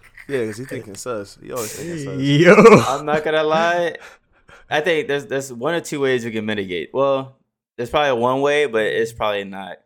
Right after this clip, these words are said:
Speaker 3: gonna happen because there's already so many games of football. There's, like, sixteen games plus the, the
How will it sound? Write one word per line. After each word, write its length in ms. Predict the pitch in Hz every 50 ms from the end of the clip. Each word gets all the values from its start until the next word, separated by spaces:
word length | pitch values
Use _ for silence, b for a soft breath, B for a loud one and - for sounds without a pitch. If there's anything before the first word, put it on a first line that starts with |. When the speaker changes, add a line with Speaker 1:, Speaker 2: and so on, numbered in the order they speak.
| _ _
Speaker 3:
gonna 300 | 104 98 95 92 78 107
happen 380 | 104 101 95 - - 78 87 95
because 200 | 95 95 104 95
there's 120 | 101 104
already 240 | 110 113 113 110 107
so 200 | 104 - 110 107
many 180 | 104 101 98 95
games 420 | 95 101 101 101 98 98 95 98
of 140 | 95 87 90 _ _ _ _ _ _
football. 560 | - 117 92 98 101 95 95 92 101 - _ _
There's, 140 | - 95 107
like, 140 | 107 98
sixteen 500 | - - 113 110 - - - 127 110 104 104
games 460 | 101 101 101 101 104 101 104 - -
plus 320 | _ _ - 110 104 -
the, 460 | - _ 104 98 92 80 76 - - _ _ _ _ _ _ _ _ _ _ _ _ _ _
the 180 | 98 95 90